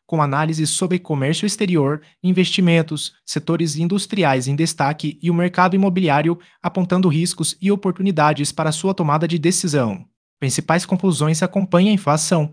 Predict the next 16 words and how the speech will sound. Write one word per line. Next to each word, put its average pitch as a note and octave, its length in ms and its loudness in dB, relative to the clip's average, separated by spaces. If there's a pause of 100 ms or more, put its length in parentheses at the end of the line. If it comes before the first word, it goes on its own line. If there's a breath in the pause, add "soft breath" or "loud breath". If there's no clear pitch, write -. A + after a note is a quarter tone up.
que - 80 -2
impacta F#3 440 0
preços C#3+ 460 -2
e E3+ 60 0
poder D#3+ 340 2
de D#3+ 120 0
compra. A#2+ 500 -4 (320)
Taxas F#3 280 2
de C#3+ 100 0
juros D#3+ 320 2
mais D#3+ 260 0
altas D#3+ 320 4
afetam F3+ 420 2
empréstimos E3+ 600 2
e F3+ 60 2
investimentos. F#3 920 0